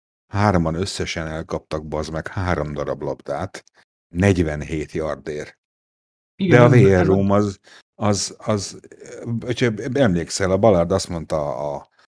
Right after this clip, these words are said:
Speaker 1: a, a, a szezon előtt, hogy a V R szoba az rendben van, azzal nincsen baj. Most annyira
Speaker 2: Hát lehet, a szoba rendben van, csak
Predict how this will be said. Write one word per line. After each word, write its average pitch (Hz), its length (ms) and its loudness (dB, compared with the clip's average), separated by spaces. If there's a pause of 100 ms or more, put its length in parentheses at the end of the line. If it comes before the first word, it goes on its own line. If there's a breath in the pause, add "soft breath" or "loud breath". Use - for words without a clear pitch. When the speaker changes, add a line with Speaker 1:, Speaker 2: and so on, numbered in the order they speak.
(120)
Speaker 1:
a, 85 80 -8
a, 71 420 -6
a - 40 -12
szezon 78 380 -4
előtt, 117 400 4
hogy 90 160 -2
a 85 120 2
V 87 40 -2
R 78 300 0
szoba 85 400 -2
az 78 120 -4
rendben 76 340 -6
van, 69 240 -14
azzal 80 360 -8
nincsen 71 440 -14
baj. 62 260 -12 (840)
Most 131 140 0
annyira 98 300 6
Speaker 2:
Hát - 120 2
lehet, 180 180 4
a 147 60 4
szoba 151 320 2
rendben 143 360 6
van, 156 180 2
csak - 180 -10